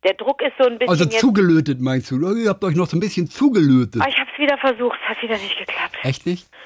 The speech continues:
Speaker 1: Ja, meine Freundinnen machen dann so, machen dann so echten Champagner auf, wenn die, wenn die Lit,
Speaker 2: Uh.
Speaker 1: äh, vorbei ist. Und dann gibt's auch manchmal so ein,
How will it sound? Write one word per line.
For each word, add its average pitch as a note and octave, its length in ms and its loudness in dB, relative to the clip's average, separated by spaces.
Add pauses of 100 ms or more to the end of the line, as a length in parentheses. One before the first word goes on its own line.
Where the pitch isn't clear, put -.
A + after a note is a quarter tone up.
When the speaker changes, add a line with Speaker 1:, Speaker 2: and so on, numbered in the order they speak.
(140)
Speaker 1:
Ja, B3 80 0
meine B3+ 140 0
Freundinnen C#4+ 580 -2
machen B3+ 220 -4
dann B3+ 240 0
so, A3+ 240 4 (300)
machen A#3 260 -4
dann A3+ 240 -2
so G3+ 320 4 (580)
echten B3 300 -4
Champagner B3+ 720 -4
auf, D#4+ 140 0
wenn C#4+ 140 -2
die, C#4+ 240 2
wenn C4 100 0
die C4 140 -4
Lit, C4 140 0 (220)
Speaker 2:
Uh. - 60 -2
Speaker 1:
äh, A3 160 0
vorbei B3+ 460 0 (100)
ist. A#3 100 -6
Und G#3+ 160 -6
dann A3 220 -2 (340)
gibt's B3+ 200 -6
auch A3+ 100 0
manchmal A#3 320 -4
so A3+ 120 -2
ein, G#3+ 280 -6